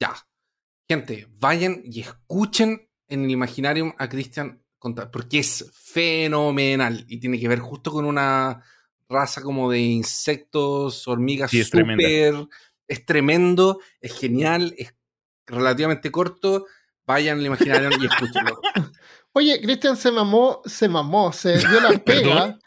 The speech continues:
Speaker 3: se
Speaker 1: Sí.
Speaker 3: dio la pega de grabar el horror de Dunwich, que es una grabación que dura como tres horas.
Speaker 1: También.
Speaker 3: Pero
Speaker 2: Fuck, el episodio
Speaker 3: grabarlo
Speaker 2: más
Speaker 3: le
Speaker 2: largo.
Speaker 3: tomó así como cuatro o cinco horas.
Speaker 2: Dios, eso
Speaker 3: Y
Speaker 2: fue
Speaker 3: después
Speaker 2: una
Speaker 3: imagínate editar eso,
Speaker 2: pesadilla
Speaker 3: porque parece que lo
Speaker 2: editarlo.
Speaker 3: editó.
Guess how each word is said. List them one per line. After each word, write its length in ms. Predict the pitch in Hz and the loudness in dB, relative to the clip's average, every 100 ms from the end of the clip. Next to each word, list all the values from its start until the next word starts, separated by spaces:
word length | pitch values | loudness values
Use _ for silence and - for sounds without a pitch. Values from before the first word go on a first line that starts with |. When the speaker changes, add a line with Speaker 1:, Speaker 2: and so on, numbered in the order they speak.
| _ _ - | _ _ 2
Speaker 3:
se 140 | 202 | 4
Speaker 1:
Sí. 60 | 214 | 6
Speaker 3:
dio 100 | 247 | 4
la 200 | 180 - | 2 0
pega 600 | 233 262 190 202 233 - - | 0 2 4 2 0 -10 -12
de 240 | 160 190 | 0 2
grabar 300 | 196 180 196 | 4 4 4
el 100 | 208 | 4
horror 280 | 196 185 208 | 4 4 2
de 120 | 190 | 2
Dunwich, 500 | 165 185 185 175 - | 0 0 0 -2 -2
que 80 | - | -4
es 40 | 180 | 0
una 120 | 180 | 2
grabación 380 | 165 160 185 175 | 2 0 -2 -4
que 80 | 185 | -2
dura 140 | 180 | 0
como 200 | 160 135 | 0 -2
tres 200 | 143 170 | -2 -4
horas. 380 | 135 143 214 214 | -4 -4 -6 -4
Speaker 1:
También. 280 | 226 226 208 202 | -4 -2 0 0
Speaker 3:
Pero 220 | 175 170 180 | 2 2 4
Speaker 2:
Fuck, 100 | 170 | 4
el 80 | |
episodio 100 | 165 165 247 185 165 | 2 4 2 4 2
Speaker 3:
grabarlo 120 | 196 214 | 2 2
Speaker 2:
más 160 | 220 | 0
Speaker 3:
le 60 | 170 | 2
Speaker 2:
largo. 140 | 208 175 | 2 4
Speaker 3:
tomó 140 | 180 | 0
así 200 | 170 190 | 0 0
como 220 | 175 160 | 0 -2
cuatro 220 | 151 175 170 | -2 -2 -2
o 40 | |
cinco 380 | - 185 - 147 | -2 -4 -2 -2
horas. 380 | 156 214 214 - | 0 0 -4 -6
Speaker 2:
Dios, 720 | 120 135 147 131 - - - - | 2 4 4 0 -8 -8 -10 -6
eso 200 | - - | -2 2
Speaker 3:
Y 20 | |
Speaker 2:
fue 0 | |
Speaker 3:
después 180 | 254 240 | 4 4
Speaker 2:
una 60 | 226 | 4
Speaker 3:
imagínate 340 | 214 220 214 202 | 4 4 4 4
editar 240 | 180 190 202 | 4 4 4
eso, 120 | 214 262 | 4 4
Speaker 2:
pesadilla 80 | 240 113 110 | 4 4 2
Speaker 3:
porque 60 | 185 | 2
parece 280 | 185 190 | 2 2
que 80 | 185 | 0
lo 60 | 175 | 2
Speaker 2:
editarlo. 360 | 165 160 175 220 | 2 2 0 -2
Speaker 3:
editó. 100 | 226 | -6